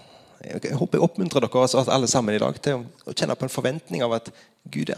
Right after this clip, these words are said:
han, han er faktisk, han funker fortsatt. Han er virksom fortsatt. Og at vi kan ha en tillit til det. Kan stole rett og slett på det. Jeg har lyst til å begynne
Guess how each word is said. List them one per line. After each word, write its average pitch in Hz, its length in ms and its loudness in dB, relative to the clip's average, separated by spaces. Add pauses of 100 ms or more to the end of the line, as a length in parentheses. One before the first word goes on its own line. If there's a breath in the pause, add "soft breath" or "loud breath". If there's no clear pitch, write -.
han, 147 220 2 (960 loud breath)
han 135 180 -6
er 180 80 -2
faktisk, - 560 -4 (240)
han 131 80 -8
funker - 320 -4
fortsatt. - 480 -4 (480 loud breath)
Han 151 160 -2
er 151 80 0
virksom - 320 -6
fortsatt. - 480 -2 (1120 loud breath)
Og 135 80 -8
at - 80 -12
vi 143 80 -8
kan 131 160 0
ha - 0 -
en 113 160 -4
tillit 127 400 2
til - 160 0
det. 117 80 -2 (320)
Kan 139 160 -4
stole - 320 -2
rett - 160 -6
og - 80 -8
slett - 160 -6
på 64 160 -2
det. - 80 -6 (1700 loud breath)
Jeg 170 160 6
har 156 80 8
lyst 156 160 4
til 147 60 4
å - 20 2
begynne 131 160 8